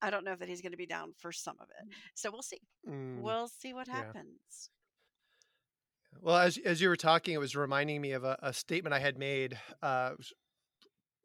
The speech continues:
Speaker 2: kinda towards the beginning of the pandemic when, um, I was in a group and I, I described our school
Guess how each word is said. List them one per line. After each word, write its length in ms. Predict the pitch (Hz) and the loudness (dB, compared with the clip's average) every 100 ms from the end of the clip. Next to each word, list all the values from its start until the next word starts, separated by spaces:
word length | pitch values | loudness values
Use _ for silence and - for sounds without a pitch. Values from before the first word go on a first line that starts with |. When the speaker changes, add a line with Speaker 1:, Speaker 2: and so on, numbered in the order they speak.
| _ - | _ -4
Speaker 2:
kinda 300 | - 359 359 | 2 4 6
towards 220 | 254 170 | 4 4
the 60 | |
beginning 380 | 143 127 147 220 | 2 2 2 4
of 40 | 151 | 2
the 60 | |
pandemic 640 | - 143 131 131 127 127 - | 0 -4 0 0 0 -2 0
when, 280 | 139 135 120 - - _ | 0 0 -2 -16 -20 _
um, 280 | 160 139 127 - | 2 4 2 2
I 140 | 143 | 2
was 180 | 139 135 | 2 0
in 100 | 139 | 0
a 80 | 131 | -2
group 360 | 120 151 151 165 | -2 0 0 0
and 180 | 143 | 2
I, 280 | 135 135 131 - _ - | 4 4 0 -8 _ 0
I 80 | 151 | 0
described 580 | 139 - - 175 190 | 2 -2 4 6 6
our 120 | 160 143 | 4 4
school 600 | - - 165 131 123 | 0 -2 0 0 -2